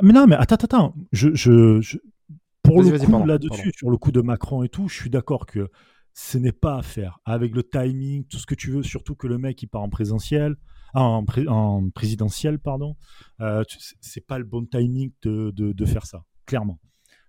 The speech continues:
Speaker 1: Maintenant, c'est un fan de l'O M, il est à Marseille, il a envie de kiffer sa vie. Tant, tant dans six mois, c'est terminé pour lui, bon, je pense qu'il aura toujours ses passes, ses passes olympiques de Marseille, mais voilà, il fait ça.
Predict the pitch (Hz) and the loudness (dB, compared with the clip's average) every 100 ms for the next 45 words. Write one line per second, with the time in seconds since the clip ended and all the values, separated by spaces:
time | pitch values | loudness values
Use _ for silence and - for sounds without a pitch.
0 | - 107 117 - 101 - 104 104 104 117 | -16 -10 -10 -10 -8 -6 -4 -2 -2 -2
1 | 135 156 _ _ _ - 95 101 98 127 | -2 -8 _ _ _ -20 -18 -18 -12 -8
2 | 127 135 190 _ - 101 101 101 - 107 | -6 -6 -10 _ -14 -12 -12 -14 -16 -10
3 | 110 110 104 113 131 151 _ _ _ _ | -6 -4 -4 -2 -4 -6 _ _ _ _
4 | _ _ - 113 117 117 117 - 123 117 | _ _ -8 -6 -4 -2 -4 -4 -6 -6
5 | 107 - 123 123 - 107 104 110 107 107 | -8 -10 -8 -8 -8 -6 -4 -4 -4 -4
6 | 110 113 117 98 92 87 - 107 - 101 | -4 -4 -6 -8 -12 -18 -20 -20 -16 -12
7 | 101 101 - 101 104 104 - 95 87 - | -12 -10 -12 -12 -8 -8 -8 -10 -12 -14
8 | _ _ 104 101 - 101 101 - 107 120 | _ _ -8 -6 -6 -12 -12 -14 -14 -14
9 | - 151 113 - - _ _ _ _ 123 | -14 -12 -12 -14 -20 _ _ _ _ -6
10 | 85 - 101 - 101 - 107 123 139 | -6 -10 -8 -6 -6 -6 -6 -6 -8